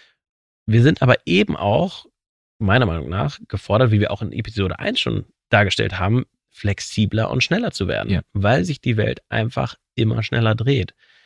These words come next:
Speaker 1: Und damit genau das gelingt,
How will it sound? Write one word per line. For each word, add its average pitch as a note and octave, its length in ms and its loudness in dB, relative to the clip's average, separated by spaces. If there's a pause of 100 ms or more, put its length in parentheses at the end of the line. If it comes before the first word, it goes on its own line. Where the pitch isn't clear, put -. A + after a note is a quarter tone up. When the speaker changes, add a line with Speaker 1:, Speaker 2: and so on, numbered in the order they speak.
(320)
Speaker 1:
Und C#3 260 6 (520)
damit A#2+ 300 4
genau G#2+ 280 4
das - 480 -2 (320)
gelingt, B2+ 640 2